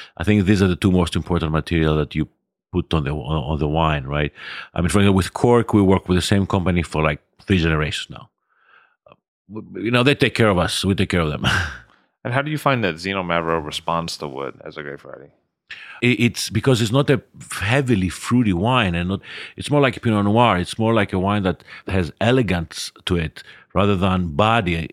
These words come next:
Speaker 1: and, and structure. I would say that you have to be very careful with the wood treatment. If, uh, we've seen, uh, wines that go to hundred percent new oak, they completely, uh, lose their style, and all you taste is oak. For example, though, on the other hand, we have, um,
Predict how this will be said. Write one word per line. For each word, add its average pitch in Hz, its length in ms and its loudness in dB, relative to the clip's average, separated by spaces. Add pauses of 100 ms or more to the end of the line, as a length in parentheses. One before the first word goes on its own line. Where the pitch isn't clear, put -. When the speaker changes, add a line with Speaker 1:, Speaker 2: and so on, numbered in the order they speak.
Speaker 1:
and, 87 220 -2
and 87 160 -6
structure. 135 600 -2 (320)
I 104 80 0
would 120 160 4
say 117 240 2
that 104 220 0
you 95 60 -2
have 95 80 -2
to 95 60 -2
be 95 60 0
very 123 220 4
careful 113 300 -2
with 98 100 2
the 95 80 4
wood 87 180 0
treatment. 73 440 -6 (300)
If, 123 180 0
uh, 104 460 2
we've 110 160 0
seen, 120 480 0
uh, 95 200 2 (160)
wines 120 560 4
that - 280 -2
go 92 200 2
to 90 180 -6
hundred 117 300 -2
percent 104 320 0
new 104 280 2
oak, 101 380 2 (480)
they 104 240 2
completely, 107 1160 0
uh, 95 140 0
lose 98 360 2
their 90 140 0
style, 85 440 0
and 90 160 -2
all 113 140 2
you 101 100 0
taste 87 280 -4
is 78 120 -10
oak. - 380 -10 (320)
For 107 160 2
example, 104 460 2
though, 80 100 2
on 85 140 2
the 104 60 4
other 127 120 2
hand, 85 260 0 (120)
we 92 100 -2
have, 98 240 0
um, 80 300 -2